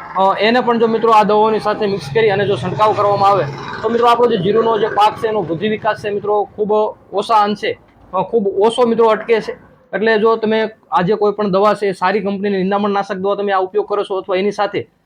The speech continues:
અ, જો તમે ઝીંકનો જો ઉપયોગ કરો છો તો એ ઝીંક છે મિત્રો કોઈ પણ સારી કંપનીનું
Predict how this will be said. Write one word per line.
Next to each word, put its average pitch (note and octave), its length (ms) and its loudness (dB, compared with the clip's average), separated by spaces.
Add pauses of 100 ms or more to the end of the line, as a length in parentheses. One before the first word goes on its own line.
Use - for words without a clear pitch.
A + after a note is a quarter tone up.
(160)
અ, F#3 100 0
જો G3+ 140 2
તમે A3+ 180 2
ઝીંકનો A#3 420 2
જો B3 80 4
ઉપયોગ A3+ 320 2
કરો A3 180 2
છો G#3+ 100 -2
તો G#3+ 120 0
એ G#3+ 100 4
ઝીંક G3+ 280 -2
છે G#3+ 160 0
મિત્રો G#3+ 220 0
કોઈ G#3 160 0
પણ G#3 140 -2
સારી G3 260 0
કંપનીનું G#3 440 -4